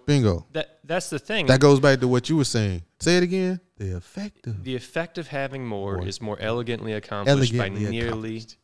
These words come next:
Speaker 2: merely needing less.
Speaker 1: That's right.
Speaker 2: Now,
Speaker 1: Having more.
Speaker 2: all,
Speaker 1: Elegantly
Speaker 2: all
Speaker 1: accomplished.
Speaker 2: of, all of the traps, if you look at the traps in America, it's all about, not that we can't have a lot. We have so much here.
Speaker 1: Mm-hmm.
Speaker 2: It's that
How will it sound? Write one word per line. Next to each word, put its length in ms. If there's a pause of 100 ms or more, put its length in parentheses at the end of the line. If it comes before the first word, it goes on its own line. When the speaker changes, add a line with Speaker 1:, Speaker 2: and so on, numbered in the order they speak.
Speaker 2:
merely 300
needing 300
less. 260
Speaker 1:
That's 300
right. 260
Speaker 2:
Now, 200
Speaker 1:
Having 180
more. 240 (100)
Speaker 2:
all, 80
Speaker 1:
Elegantly 400
Speaker 2:
all 340 (120)
Speaker 1:
accomplished. 140 (340)
Speaker 2:
of, 120 (220)
all 260
of 120
the 80
traps, 480
if 100
you 80
look 160
at 80
the 60
traps 400
in 60
America, 460 (440)
it's 160 (120)
all 320
about, 580 (640)
not 220
that 140
we 100
can't 280
have 300
a 60
lot. 140
We 100
have 160
so 320
much 260
here. 220 (180)
Speaker 1:
Mm-hmm. 380 (320)
Speaker 2:
It's 160
that 380